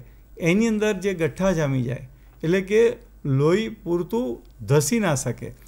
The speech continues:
એ જે વસ્તુ જે થાય છે, એના માટે થઈને આપણે કોલેસ્ટ્રોલને કાબૂમાં રાખવું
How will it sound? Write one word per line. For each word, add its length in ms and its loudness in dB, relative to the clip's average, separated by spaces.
એ 160 2
જે 160 2
વસ્તુ 340 0
જે 160 -2
થાય 260 -2
છે, 400 -2
એના 280 0
માટે 280 -2
થઈને 240 -6
આપણે 200 -4
કોલેસ્ટ્રોલને 600 -6
કાબૂમાં 480 -4
રાખવું 460 -6